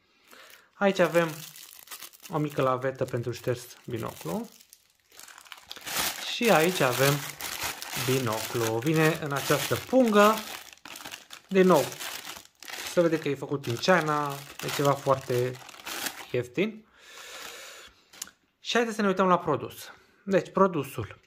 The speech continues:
este făcut din materiale, mm, n-aș spune premium, dar nici de proastă calitate. Îmi place cum se simte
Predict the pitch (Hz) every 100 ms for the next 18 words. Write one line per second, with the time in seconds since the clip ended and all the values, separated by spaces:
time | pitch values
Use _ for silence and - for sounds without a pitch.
0 | - 160 170 - - 165 151 147 143 143
1 | 139 139 131 123 - _ _ _ _ _
2 | _ _ - 233 202 - _ _ _ _
3 | _ _ 180 196 220 233 220 - 185 170
4 | 175 208 233 233 220 226 185 127 131 123
5 | 131 - 113 - 127 127 208 226 - _
6 | _ _ 196 196 170 143 143 139 123 139
7 | 131 127 131